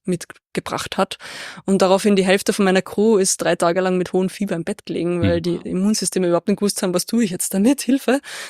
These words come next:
Speaker 1: da <laughs> müssen wir irgendwie reagieren. Und das war, das ist dann wirklich, kann dann natürlich auch, auch gefährlich sein.
Speaker 2: Mhm.
Speaker 1: Ja.
Speaker 2: Haben die dann Fernsehen schauen dürfen, während sie
Speaker 1: <laughs>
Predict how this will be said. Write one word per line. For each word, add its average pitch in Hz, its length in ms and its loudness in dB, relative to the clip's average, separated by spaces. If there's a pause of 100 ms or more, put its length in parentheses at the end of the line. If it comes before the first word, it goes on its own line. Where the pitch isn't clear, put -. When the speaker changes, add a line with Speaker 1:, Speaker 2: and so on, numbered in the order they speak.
(120)
Speaker 1:
da 208 120 -2
<laughs> - 580 -4
müssen 226 220 2
wir - 60 2
irgendwie 220 220 2
reagieren. 185 540 2 (580)
Und 190 460 2 (240)
das 202 320 -2
war, 190 720 2
das 180 160 -2
ist 202 140 0
dann 190 140 4
wirklich, - 520 -2
kann 185 160 0
dann 185 220 2 (280)
natürlich 185 440 -2
auch, - 240 -4
auch 180 200 -6
gefährlich 175 440 -2
sein. - 340 -6 (180)
Speaker 2:
Mhm. 98 220 -6 (400)
Speaker 1:
Ja. - 160 -10 (340)
Speaker 2:
Haben 82 120 -2
die - 80 -4
dann - 160 -2
Fernsehen 85 320 -2
schauen 90 180 0
dürfen, 90 320 -6
während 90 220 -10
sie 95 220 -8
Speaker 1:
<laughs> 175 40 -14